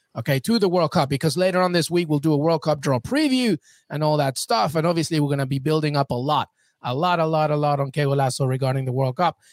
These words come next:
as it closes in, in November, of course. Before you know it, it'll be here. But uefa, Belgium, Croatia, Denmark, England, France, Germany, Netherlands, Serbia, Spain, and Switzerland are in.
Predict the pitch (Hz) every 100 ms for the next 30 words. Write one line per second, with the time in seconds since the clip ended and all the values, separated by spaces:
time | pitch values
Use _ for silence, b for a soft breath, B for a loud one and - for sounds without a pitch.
0 | b - 131 127 - 151 139 131 139 135
1 | b b b 160 143 135 135 151 147 143
2 | 127 156 147 - 131 - 143 139 160 214
3 | 185 - 151 147 139 143 135 - 220 190
4 | - 160 202 262 285 - 165 b b _
5 | 180 208 190 151 135 - 139 151 185 -
6 | 127 123 160 170 143 123 - 185 202 165
7 | 131 107 - - 208 170 120 156 139 175
8 | 170 160 135 139 175 165 147 131 - b
9 | b - - 202 185 151 123 - - 175
10 | 175 175 139 - 202 - 175 156 135 139
11 | 117 - 247 269